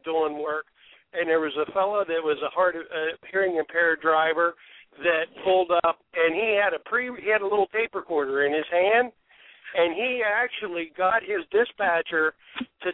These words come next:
tape the pickup number he was there for, and when he walked into the thing, he was there to get a load, he hit the button and it, and the,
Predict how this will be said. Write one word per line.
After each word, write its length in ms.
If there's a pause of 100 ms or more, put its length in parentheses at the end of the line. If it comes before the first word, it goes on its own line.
(140)
tape 1040
the 240
pickup 380
number 420
he 120
was 220
there 360
for, 440
and 140
when 80
he 80
walked 400
into 320
the 160 (260)
thing, 300
he 160
was 140
there 180
to 160
get 80
a 80
load, 400 (460)
he 220
hit 160
the 80
button 420
and 140
it, 80
and 420
the, 140